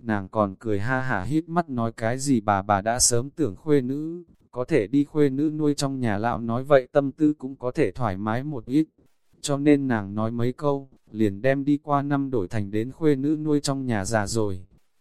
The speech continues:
Tả hữu dễ nghe lời nói đều làm nàng nói hết, thậm chí liền Triệu gia nhi tử. Muốn lưu vài người ở nhà ăn cơm, nàng đều oai mắt cấp ngắt lời xóa đi qua. Kỳ thật nàng cũng có tư tâm,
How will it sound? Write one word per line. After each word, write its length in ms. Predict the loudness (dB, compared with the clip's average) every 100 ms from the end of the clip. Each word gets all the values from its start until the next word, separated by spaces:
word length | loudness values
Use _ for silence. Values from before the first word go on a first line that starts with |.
| _ -4
Tả 180 | -2
hữu 240 | -2 -4 -2
dễ 200 | -2 0
nghe 220 | 2 2
lời 220 | 2 0
nói 240 | 0 -4 0
đều 200 | 0 0
làm 300 | 0 -2 -2
nàng 260 | -4 -4
nói 200 | -4 -2
hết, 200 | 2 2 2 _ _
thậm 140 | -8 -8
chí 240 | -4 -4 0
liền 240 | 0 0
Triệu 260 | -2 -2 0
gia 220 | 0 2
nhi 220 | 8 8
tử. 280 | 8 2 -2 -8 _ _ _ _ _ _ _ -10
Muốn 260 | -4 -2
lưu 220 | 6 6 6
vài 220 | 2 0
người 260 | 2 2
ở 140 | 2 0
nhà 260 | 0 0
ăn 200 | 2 0
cơm, 380 | 2 2 2 -2 -14 _ -6
nàng 300 | -2 -2 2
đều 200 | 0 2
oai 200 | 2 2
mắt 260 | 2 0
cấp 180 | -2 -2
ngắt 220 | -2 -2
lời 240 | 2 4 4
xóa 260 | 2 2
đi 140 | 2 2
qua. 480 | 4 4 4 2 -4 _ _ _ _
Kỳ 160 | -2 0
thật 200 | 2 2
nàng 260 | 2 0 -2
cũng 200 | -8 -6
có 160 | -4
tư 200 | 4 4
tâm, 360 | 6 2 2